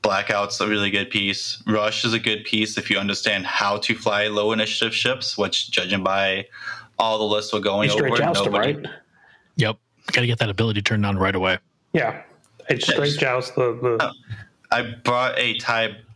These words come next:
Speaker 1: F O bomber just to drop a concussion missile
Speaker 2: <laughs>
Speaker 1: on
Speaker 3: Yep.
Speaker 1: Rush.
Speaker 3: That's the dream
Speaker 2: Speaking
Speaker 3: right there.
Speaker 2: of, some people play those bombers. Do you think they have a place somewhere in any list?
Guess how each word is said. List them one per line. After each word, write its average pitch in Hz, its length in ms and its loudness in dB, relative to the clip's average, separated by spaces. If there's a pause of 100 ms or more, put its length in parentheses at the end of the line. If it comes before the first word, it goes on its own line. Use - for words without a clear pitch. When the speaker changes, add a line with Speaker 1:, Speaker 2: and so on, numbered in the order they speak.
Speaker 1:
F 117 200 0
O 110 180 2
bomber 107 420 0
just 104 360 -4
to 98 80 -4
drop 101 260 0
a 101 40 -2
concussion 104 480 0
missile 95 360 0 (100)
Speaker 2:
<laughs> - 120 -12
Speaker 1:
on 104 680 0 (100)
Speaker 3:
Yep. 90 220 2 (300)
Speaker 1:
Rush. - 560 -2 (680)
Speaker 3:
That's 98 260 2
the 98 60 2
dream 95 260 2
Speaker 2:
Speaking - 160 2
Speaker 3:
right 135 320 0 (760)
there. - 100 -4
Speaker 2:
of, - 220 0 (380)
some 202 260 2
people 170 380 2
play 113 240 2
those 104 180 2
bombers. 120 480 0
Do 123 140 0
you 123 120 4
think 131 360 -2
they 123 160 2
have 117 100 2
a 110 80 2
place 131 320 0
somewhere 147 380 2
in 143 160 2
any 147 200 2
list? 160 420 0